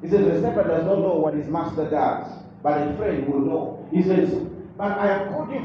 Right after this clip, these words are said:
friends, for all things that I have heard of my Father, I have made them known unto you." As a friend. Psalm chapter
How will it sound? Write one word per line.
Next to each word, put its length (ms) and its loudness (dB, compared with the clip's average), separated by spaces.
friends, 340 0
for 300 -2
all 720 8
things 400 -8
that 180 -2
I 140 0
have 300 0
heard 500 4
of 240 -2
my 200 -6
Father, 560 -6
I 120 -6
have 280 0
made 320 -2
them 300 -2
known 680 -4
unto 440 -12
you." 260 -14
As 180 -6
a 60 -4
friend. 420 -4
Psalm 640 0
chapter 460 -2